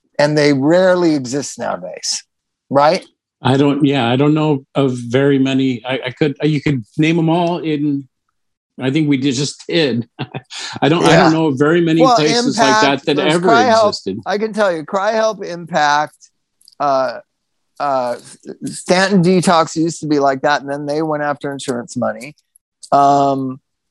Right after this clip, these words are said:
Speaker 1: I'm trying to think. And nobody goes to the Salvation Army except for me and Dick Rude and Anthony.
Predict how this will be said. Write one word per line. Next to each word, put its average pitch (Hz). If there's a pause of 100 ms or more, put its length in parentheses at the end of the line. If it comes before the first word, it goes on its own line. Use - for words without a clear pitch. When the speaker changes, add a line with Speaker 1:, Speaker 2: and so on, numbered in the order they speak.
(680)
Speaker 1:
I'm 131
trying 185
to 170
think. 147 (260)
And 208
nobody 359
goes 226
to 180
the 170
Salvation 175
Army 160
except 131
for 143
me 143
and 143
Dick 131
Rude 139
and 123
Anthony. 131